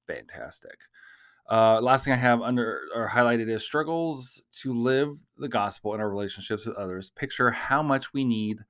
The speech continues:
the rich gospel ourselves. Ain't that the truth? The more that we can see that we struggle to give the grace that's in the gospel to others, it's like the more we need it, right?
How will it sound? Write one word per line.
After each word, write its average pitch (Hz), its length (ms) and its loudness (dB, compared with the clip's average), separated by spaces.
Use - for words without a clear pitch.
the 104 140 -2
rich 104 380 -2
gospel 90 420 -8
ourselves. - 560 -10
Ain't 127 360 0
that 107 260 -2
the 107 80 -10
truth? - 460 -8
The 120 100 4
more 160 580 4
that 127 180 2
we 123 140 2
can 127 180 0
see 113 500 0
that 104 360 0
we 117 320 0
struggle 117 480 0
to 104 540 -6
give 117 280 2
the 123 80 0
grace 101 580 -6
that's 104 240 -6
in 101 80 -6
the 101 60 -8
gospel 95 520 -8
to - 160 -12
others, 95 480 -6
it's - 80 -20
like 147 100 -4
the 151 60 4
more 151 180 6
we 135 140 2
need 151 160 0
it, - 120 -6
right? 98 260 -4